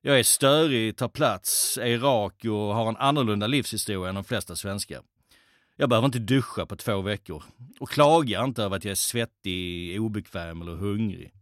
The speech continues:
Bra T V blev det, men själva upplevelsen var inte vad David Grahn hade väntat sig. Jag hade hoppats att det skulle handla mer om överlevnadsaspekten, göra upp eld, skaffa mat och prestera på tävlingarna.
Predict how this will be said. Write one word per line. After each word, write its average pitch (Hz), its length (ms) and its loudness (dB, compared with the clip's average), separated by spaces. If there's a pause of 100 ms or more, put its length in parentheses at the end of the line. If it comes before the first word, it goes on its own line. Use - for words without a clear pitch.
(1160)
Bra 117 320 4
T 139 380 -2
V 107 140 -2
blev 104 360 -2
det, 73 160 -12 (920)
men 135 120 2
själva 143 260 2
upplevelsen 110 920 0
var 135 180 0
inte 131 180 -4
vad 101 140 -2
David 98 300 -4
Grahn 92 260 -4
hade 80 200 -10
väntat 92 500 -10
sig. - 260 -14 (1700)
Jag 139 80 6
hade 107 120 4
hoppats 127 380 2
att 120 100 -4
det 110 280 2
skulle 120 240 2
handla 113 260 2
mer 117 240 2
om 98 340 -2
överlevnadsaspekten, 87 1400 -2 (260)
göra 120 240 6
upp 113 120 0
eld, 110 500 2
skaffa 110 300 -2
mat 110 480 0
och 107 100 -6
prestera 104 400 -2
på - 80 -10
tävlingarna. 92 760 -4